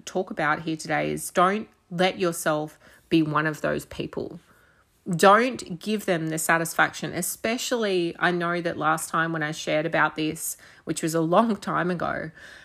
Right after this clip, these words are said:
but a lo-, a long time ago when I shared this, so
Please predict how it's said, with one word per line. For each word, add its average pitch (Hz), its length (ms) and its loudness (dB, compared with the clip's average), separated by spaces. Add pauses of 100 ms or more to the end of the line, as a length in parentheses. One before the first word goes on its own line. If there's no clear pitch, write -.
(140)
but 165 280 6
a 175 80 4
lo-, 170 280 0 (220)
a 190 100 2
long 220 280 0
time 220 240 2
ago 196 220 4
when 175 100 -2
I 160 100 0
shared 180 280 -2
this, - 160 -4
so 220 540 0